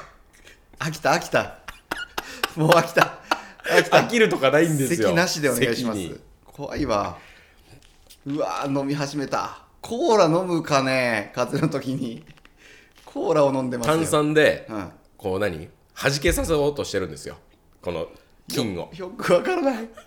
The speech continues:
Speaker 1: <laughs> 独特。
Speaker 2: どっちから発表しますか？
Speaker 1: うーん、じゃあ、牛尾さんから発表してください。
Speaker 2: 僕が
Speaker 1: うん。
Speaker 2: 山口さんに誕生日プレゼントを贈るとしたら、
Speaker 1: はい。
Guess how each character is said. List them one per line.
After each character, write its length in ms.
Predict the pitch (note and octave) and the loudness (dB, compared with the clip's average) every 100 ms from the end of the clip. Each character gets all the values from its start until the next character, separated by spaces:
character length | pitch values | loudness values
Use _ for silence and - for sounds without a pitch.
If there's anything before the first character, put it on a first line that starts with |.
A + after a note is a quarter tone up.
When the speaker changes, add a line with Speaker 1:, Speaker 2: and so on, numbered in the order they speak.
| C#4+ - - | -12 -12 -20
Speaker 1:
<laughs> 640 | _ - - _ _ - B2 | _ -20 -20 _ _ -20 -12
独 220 | A#2+ - | -12 -10
特。 320 | A#2+ A2 A2+ C3+ | -12 -12 -14 0
Speaker 2:
ど 100 | D#3 | 2
っ 20 | |
ち 80 | D3+ | 2
か 60 | |
ら 60 | C#3+ | 0
発 80 | C#3+ | 0
表 120 | C#3 | -4
し 60 | B2+ | -6
ま 80 | |
す 80 | - | -8
か？ 160 | D#2 C#2+ _ _ _ | -12 -14 _ _ _
Speaker 1:
う 60 | A#2 | -10
ー 800 | A2+ A2 A2 G#2+ G#2+ G#2+ G#2 G2+ | -8 -8 -8 -10 -10 -8 -10 -10
ん、 40 | |
じ 80 | G2 | -10
ゃ 40 | |
あ、 20 | F#2 | -10
牛 160 | F#2 | -8
尾 60 | A2+ | -6
さ 160 | A2+ | -4
ん 80 | G2+ | -4
か 100 | G2+ | -8
ら 80 | F#2+ | -10
発 120 | F#2 F#2 | -12 -16
表 140 | - | -18
し 40 | - | -18
て 60 | |
く 60 | - | -16
だ 80 | E2+ | -14
さ 180 | F2+ E2+ | -14 -16
い。 100 | - E2+ | -16 -12
Speaker 2:
僕 240 | F#2 F#2+ | -10 2
が 400 | A#2+ B2 - - | 6 6 2 -12
Speaker 1:
う 40 | G#2 | -12
ん。 160 | F2 E2 | -10 -6
Speaker 2:
山 220 | F#2+ G#2 | -2 -2
口 140 | F#2+ | -2
さ 200 | - F#2 | -4 -2
ん 100 | F#2 | 0
に 320 | B2 C3+ - - - | 0 0 -4 -18 -10
誕 240 | F#2+ F#2+ | -6 -6
生 200 | F#2 G2 | -4 -4
日 80 | F#2+ | -4
プ 100 | G2 | -4
レ 100 | G2 | -4
ゼ 120 | F#2+ | -2
ン 80 | E2+ | -6
ト 140 | D#2+ | -6
を 180 | C#2+ - | -6 -6
贈 180 | G2+ C3 | -4 -4
る 60 | A#2+ | -2
と 100 | A#2+ | -2
し 100 | - | 6
た 120 | C#3+ | 6
ら、 120 | A2+ | 6
Speaker 1:
は 240 | G#2+ G#2 | 2 -4
い。 80 | F2 | -4